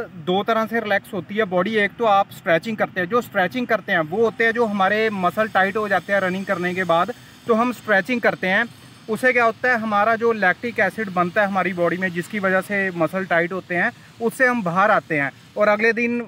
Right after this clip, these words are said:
workout अच्छा करने के लिए stretching चाहिए। ठीक है, वो तो होगी stretching की बात, किस तरह आप अपने muscle को relax कर सकते हैं। उसके बाद अब हम बात करते हैं कि जब आप running लगाते हैं तो एकदम आपकी सांस फूली होती है, जैसे तीन चार किलोमीटर आपने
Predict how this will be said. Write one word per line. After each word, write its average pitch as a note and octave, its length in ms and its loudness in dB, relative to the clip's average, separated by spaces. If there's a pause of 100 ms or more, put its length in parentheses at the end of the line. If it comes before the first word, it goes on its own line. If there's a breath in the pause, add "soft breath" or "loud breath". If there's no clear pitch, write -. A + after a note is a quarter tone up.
workout G3+ 400 0
अच्छा A3 260 -2
करने G#3 260 -4
के G#3+ 80 -6
लिए A3+ 220 -4
stretching G3+ 420 -4
चाहिए। C#3 360 -4 (380 loud breath)
ठीक G#3 140 0
है, B3+ 100 4
वो F#3+ 220 -2
तो A#3+ 140 2
होगी G#3+ 240 -2
stretching G3+ 420 0
की A#3 120 -8
बात, F#3+ 340 0 (120)
किस G#3+ 180 -8
तरह G#3 160 0
आप G3 200 2
अपने G#3 200 -4
muscle F#3+ 300 -2
को G#3 160 -4
relax F3 420 0
कर F#3 180 -4
सकते F3 300 -8
हैं। G3 180 0 (340 soft breath)
उसके A3 240 -4
बाद B3 180 2
अब B3 140 0
हम A#3+ 220 0
बात F#3 260 2
करते A#3 320 -2
हैं A#3 100 -2
कि A#3 500 2 (460 soft breath)
जब F#3 180 2
आप A#3+ 160 4
running A3+ 280 0
लगाते G#3 360 2
हैं D#3+ 140 2
तो A#3+ 180 0
एकदम A3+ 320 2
आपकी A3+ 300 -2
सांस G3+ 360 -2
फूली F#3 260 -4
होती G3+ 240 -6
है, G3+ 100 -2
जैसे G3 240 -4
तीन G3 220 -6
चार G3 220 0
किलोमीटर G3 440 -4
आपने F#3+ 280 0